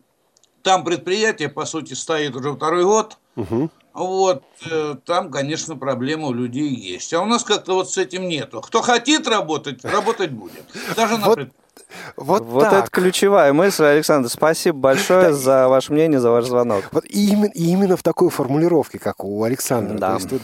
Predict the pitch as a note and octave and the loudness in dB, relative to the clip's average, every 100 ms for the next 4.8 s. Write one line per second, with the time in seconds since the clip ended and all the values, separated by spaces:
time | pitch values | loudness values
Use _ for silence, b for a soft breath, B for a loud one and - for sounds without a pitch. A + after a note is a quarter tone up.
0 | A2+ C#3+ G2 E3 E3+ B B - C#3 C3+ | 0 0 -2 -8 -10 B B 0 0 -2
1 | - F#3 G3+ - - - - E3+ - G#3+ | -8 -10 -10 -4 -4 -4 -6 -4 0 2
2 | F3+ D#3+ D#3 F3+ D#3+ - C3 B2 A#3 B3+ | 2 2 2 2 0 0 -4 0 0 0
3 | D3 G#2+ B2 C#3+ - A2+ G#2 - - - | 0 -2 -2 -2 -2 -4 -4 -6 -12 -10
4 | A#2+ A2+ - B2+ - D#3+ B2 | -6 -6 -4 -4 -2 -4 -6